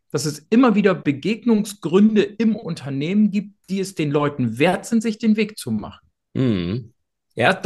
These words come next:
Speaker 1: das ist eigentlich das Motiv dabei. Ne? Und ansonsten sag ich,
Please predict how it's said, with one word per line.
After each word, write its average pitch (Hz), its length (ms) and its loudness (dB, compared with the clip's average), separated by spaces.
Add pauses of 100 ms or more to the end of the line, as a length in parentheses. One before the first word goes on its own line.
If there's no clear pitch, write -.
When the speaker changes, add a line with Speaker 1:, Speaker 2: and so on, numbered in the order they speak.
(140)
Speaker 1:
das - 80 -
ist 170 60 -8
eigentlich 151 560 -2
das - 300 -2
Motiv 135 600 -2 (160)
dabei. 107 420 -6 (640)
Ne? 196 100 0
Und 190 100 0
ansonsten 190 540 2
sag 233 180 0
ich, 220 80 -6